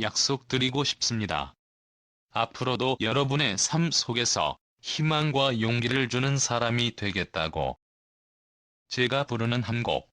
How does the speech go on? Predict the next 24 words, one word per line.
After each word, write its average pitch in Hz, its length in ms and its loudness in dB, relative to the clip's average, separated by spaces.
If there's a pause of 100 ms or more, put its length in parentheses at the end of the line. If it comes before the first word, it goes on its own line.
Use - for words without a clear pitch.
(200)
한 131 280 -2
곡이 135 340 2
여러분의 135 440 2
하루를 135 460 0
조금이라도 127 720 0
더 110 340 -4
행복하게 135 680 -2
만들 120 360 0
수 131 300 2
있다면 98 560 0 (240)
그것만으로 135 720 2
저는 113 420 -2 (220)
충분히 151 640 0
만족합니다. 113 1040 0 (1080)
제게 123 480 2
이런 135 420 0
꿈을 143 460 2
꾸게 151 420 0
해주신 143 540 2
여러분께 117 720 0 (240)
다시 123 440 0
한번 123 460 -2
진심으로 135 640 2
감사드립니다. 113 1040 -2